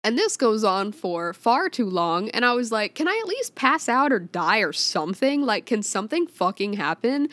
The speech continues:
Because this isn't okay, and I'm tired of feeling every inch of this pain." And so then they start squeezing, because there's, you know, there was pressure on my side. Obviously, there was, like, pus or whatever it was that needed to come out. So they're squeezing the fuck,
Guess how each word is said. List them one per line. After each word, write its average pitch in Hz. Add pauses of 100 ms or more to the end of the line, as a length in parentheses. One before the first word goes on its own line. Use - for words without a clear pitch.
(240)
Because 240
this 208
isn't 381
okay, 202
and 156
I'm 175
tired 240
of 247
feeling 226
every 175
inch 185
of 170
this 160
pain." - (400)
And 196
so 185 (220)
then 208
they 214
start 226
squeezing, 190 (240)
because 214
there's, 202
you 233
know, 160
there 226
was 220
pressure 160
on 156
my 151
side. 160
Obviously, 170
there 170
was, 180
like, 165
pus 160
or 160
whatever 165
it 139
was 160
that 123
needed 170
to 143
come 175
out. 143
So -
they're 240
squeezing 277
the 185
fuck, -